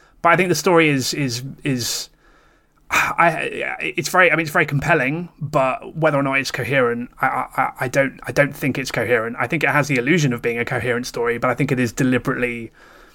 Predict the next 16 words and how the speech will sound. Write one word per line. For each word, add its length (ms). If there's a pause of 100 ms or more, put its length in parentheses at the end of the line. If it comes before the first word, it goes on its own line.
(800)
obfuscating 760
itself 720
to 120
make 320
it 100
seem 260
more 420
mysterious 880
and 560
bizarre 720 (460)
and 160
strange. 560
But, 240
but 140
there 140
are 320